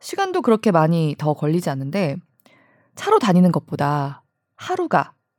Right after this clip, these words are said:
좀 더 거창하게 말하자면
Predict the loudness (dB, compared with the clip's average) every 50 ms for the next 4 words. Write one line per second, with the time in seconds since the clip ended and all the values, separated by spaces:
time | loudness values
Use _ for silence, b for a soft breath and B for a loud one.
0 | _ _ _ _ _ _ _ _ _ _ _ _ -4 -2 0 2 4 6 6 6
1 | 6 4 2 -4 -6 -2 0 2 2 2 2 0 0 -2 -2 -2 -4 -4 -4 -4
2 | 0 0 2 2 0 0